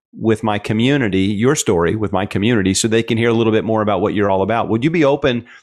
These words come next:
to spending a half hour with me to doing that?" The chances are much, <laughs> yeah, he's going, "Yeah, Rennie's nodding." You say, "Yeah, of course."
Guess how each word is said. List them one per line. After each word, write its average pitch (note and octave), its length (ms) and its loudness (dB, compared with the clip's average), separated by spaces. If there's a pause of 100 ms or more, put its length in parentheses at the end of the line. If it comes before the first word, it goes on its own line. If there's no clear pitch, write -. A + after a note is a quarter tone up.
to B2+ 100 -4
spending A#2+ 320 -2
a G#2 60 -2
half A2+ 240 -2
hour C3 280 2
with G#2 200 2
me G#2 140 0
to A2 80 0
doing D3+ 340 0
that?" E2+ 320 -4 (460)
The C3+ 120 0
chances F3 400 -2
are C#3+ 80 2
much, C#3+ 240 0
<laughs> A3 60 0
yeah, - 80 0
he's F#3+ 240 0
going, G#3 320 0
"Yeah, F#3 160 2
Rennie's F3 340 0
nodding." D#3 400 2 (220)
You F3 60 -4
say, F#3+ 240 2
"Yeah, F3 280 2
of - 220 -2
course." G#3+ 480 2